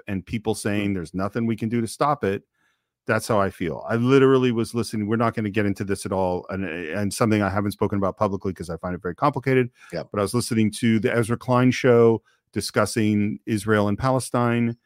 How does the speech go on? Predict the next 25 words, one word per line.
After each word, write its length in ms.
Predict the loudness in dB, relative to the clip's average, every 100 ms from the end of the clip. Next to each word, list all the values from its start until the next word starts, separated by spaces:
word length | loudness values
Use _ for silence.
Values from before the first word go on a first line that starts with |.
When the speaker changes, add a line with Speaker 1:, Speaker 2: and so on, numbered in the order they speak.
| _ _ -10
Speaker 2:
Mm. 100 | -2
Speaker 1:
and 520 | 0 2 0 -4 -4
the 220 | 0 2 2
amount 460 | 2 4 4 2
of 100 | -2
serious 500 | 0 2 4 4 0
conversation 640 | -2 -2 -2 -2 -4 -2 -2
about 200 | 0 -2
heading 260 | 0 0 0
into 180 | 0 0
World, 300 | 0 0 0
World 300 | 2 2 4
War 400 | 2 4 2 -2 -8
Three 300 | -2 0 0
was 240 | -6 -2
real 140 | 0 0
scary. 400 | -4 -12 -14 _ _ _ _ _
Speaker 2:
Yeah. 60 | 0
Speaker 1:
Like, 160 | 0 -4 _ _ _
between 320 | -6 2 6
the 80 | 6
election, 640 | 4 2 -2 -2 0 -2 -6 _ _
between, 400 | -8 -2 0 0 -2
in 180 | -2 0
Ukraine 640 | 0 2 2 4 2 0